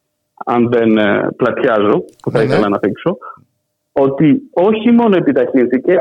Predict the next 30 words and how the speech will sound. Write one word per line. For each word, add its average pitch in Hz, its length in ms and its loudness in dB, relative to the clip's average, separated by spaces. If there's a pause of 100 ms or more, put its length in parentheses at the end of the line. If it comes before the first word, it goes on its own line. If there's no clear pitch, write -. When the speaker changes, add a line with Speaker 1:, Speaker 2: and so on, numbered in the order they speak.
Speaker 1:
αλλά 135 340 0
ξεζουμίζει 127 1200 2 (160)
και 117 160 0
τον, 120 200 0 (360)
ε, 123 60 0 (340)
τον 135 220 2
άνθρωπο 113 680 0 (320)
που 131 320 0 (200)
χρ-, 139 220 -2
κάνει 131 240 0
χρήση 131 280 -2
αυτών 131 220 -2
των 113 120 0
τεχνολογικών 117 560 0
μέσων. 110 420 0
Δηλαδή, 127 380 2
νιώθεις 175 440 2
αυτό 180 220 -2
που 175 100 0
λέμε 185 320 4 (840)
Zoom 131 420 0 (100)
fatigue. 123 460 -2 (640)
Έτσι, 123 380 -2
χωρίς 147 240 0
να 190 100 4
έχεις 190 120 -2
επαφή 156 340 0
με 135 120 2
τον 110 200 2
άλλον, 139 460 2